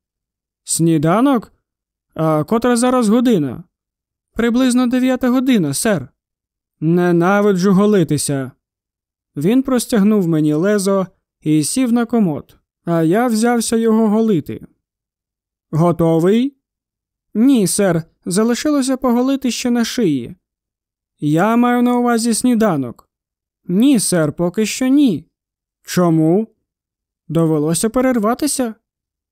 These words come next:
«А що сталося?» «Мене покликали ви, сер». «А ти знахабнів,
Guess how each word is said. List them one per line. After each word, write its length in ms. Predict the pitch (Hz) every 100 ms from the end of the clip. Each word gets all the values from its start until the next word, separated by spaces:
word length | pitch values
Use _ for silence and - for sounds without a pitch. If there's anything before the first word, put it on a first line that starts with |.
| -
«А 180 | 170
що 260 | 165 - 240
сталося?» 680 | - 240 170 147 - 151 143 _ _ _ _ _ _ _ -
«Мене 380 | 175 170 233 254
покликали 600 | 262 254 254 254 254 247
ви, 260 | 233 185
сер». 400 | 139 165 156 143 - _ _ _ _ _ _ _ -
«А 120 | 156
ти 240 | - 262 262
знахабнів, 840 | 254 254 277 240 277 277 156 123